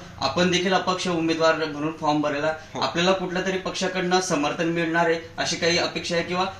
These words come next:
Speaker 1: अ, काही, अ, स-, ज्या संघटना असतील किंवा संस्था चालक यांच्याकडनं काही मदत मिळणार आपल्याला असं काही वाटतं?
Speaker 2: हे बघा, राजकीय पक्ष असतील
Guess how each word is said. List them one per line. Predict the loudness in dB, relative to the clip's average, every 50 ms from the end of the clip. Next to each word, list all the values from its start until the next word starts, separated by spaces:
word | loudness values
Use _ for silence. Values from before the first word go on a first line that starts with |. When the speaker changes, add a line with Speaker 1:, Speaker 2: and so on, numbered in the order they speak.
| -6
Speaker 1:
अ, | -2 0 2 2 2
काही, | 0 0 0 2 2 2 2 0
अ, | 0 0 0 0 0 0 -2 -4 -8 -10 -14 -14 -14
स-, | -14 -10 -4 -4 -2 0 0 0 0 -2 -4 -6 -6 -2
ज्या | 2 4 4 4
संघटना | 2 0 -2 0 0 0 0 0 -2
असतील | -2 -2 -2 -2 -4 -4
किंवा | -4 -4 -2 -2 -4 -4 -8 -14 -16 -14
संस्था | -10 -6 -4 -4 -4 -2 -2 0
चालक | 2 4 4 4 4 2
यांच्याकडनं | 0 0 0 0 -2 -2 -2 -2 -2 -2
काही | -2 -2 0
मदत | 0 0 0 0 0 -2
मिळणार | -2 0 0 0 0
आपल्याला | 0 -2 -2 -2 -2 -2 -2
असं | -4 -4 -4
काही | -4 -4 -4 -4
वाटतं? | -6 -6 -8 -6 -4 -4 -4 -4 -6 -12 -20 -20 -20 -20 -20 -14 -10
Speaker 2:
हे | -6 -4
बघा, | -2 -2 0 0
राजकीय | 0 0 0 -2 -4 -4 -4
पक्ष | -2 -2 -2 -2 -2
असतील | -2 -2 -2 -4 -4 -6 -6 -6